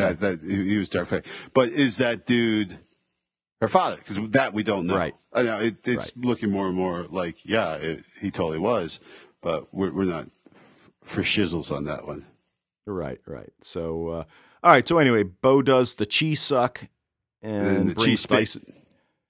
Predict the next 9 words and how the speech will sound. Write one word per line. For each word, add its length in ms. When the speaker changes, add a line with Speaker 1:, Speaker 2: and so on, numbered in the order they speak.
Speaker 2:
and 260
right, 280
D-, 180
brings 320
Dyson 400
back 240
to 100
life, 400
which, 420